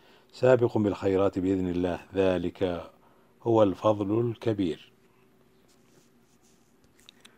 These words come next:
وما بكم من نعمة فمن الله، ثم إذا مسكم الضر فإليه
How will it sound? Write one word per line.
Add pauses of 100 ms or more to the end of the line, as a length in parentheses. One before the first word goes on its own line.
(240)
وما
بكم
من
نعمة
فمن
الله،
ثم
إذا
مسكم
الضر
فإليه